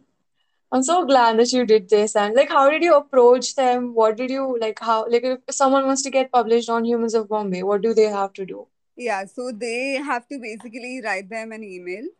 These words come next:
Speaker 2: or
Speaker 1: Yeah.
Speaker 2: else contact them in any way possible. And if they get back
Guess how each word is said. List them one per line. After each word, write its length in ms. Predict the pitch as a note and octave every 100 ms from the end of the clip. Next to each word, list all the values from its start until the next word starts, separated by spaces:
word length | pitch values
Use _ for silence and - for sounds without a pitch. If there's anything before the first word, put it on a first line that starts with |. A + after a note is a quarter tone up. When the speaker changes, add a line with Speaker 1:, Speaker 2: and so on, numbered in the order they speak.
| _ _ _ _ _ _
Speaker 2:
or 320 | G#3 A3 A3
Speaker 1:
Yeah. 180 | A3+ A3+
Speaker 2:
else 140 | A3+ -
contact 600 | A3+ G3+ A3 A3+ A3+ G#3+
them 180 | G#3+ G#3+
in 100 | A3
any 260 | G3+ G#3+
way 160 | G3+ G3+
possible. 560 | G3+ F#3 - F#3+ F#3 D#4+ G4+
And 180 | A3 A3
if 160 | G#3+ F#3+
they 220 | A#3 A#3+
get 240 | G3+ G3 F#3
back 240 | F3+